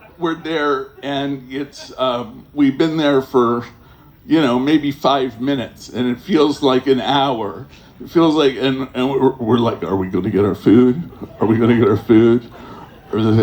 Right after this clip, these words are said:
everything all right? And the other guy's going, What's happening? What's happening? What's ha-, what's happening? And so, um,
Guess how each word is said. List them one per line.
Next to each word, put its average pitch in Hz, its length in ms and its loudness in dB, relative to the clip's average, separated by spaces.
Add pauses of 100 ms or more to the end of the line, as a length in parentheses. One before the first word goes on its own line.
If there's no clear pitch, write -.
everything 117 400 2
all 120 180 4
right? 123 400 4 (1040)
And 160 320 0
the 147 200 -4
other 156 220 0
guy's 147 360 0
going, 123 260 2
What's 117 220 -4
happening? 87 500 -8
What's 107 260 -4
happening? 95 440 -4 (340)
What's - 160 -10
ha-, - 640 -12
what's 147 260 2
happening? - 500 -4 (960)
And 160 300 -2
so, 156 640 0
um, 135 480 -2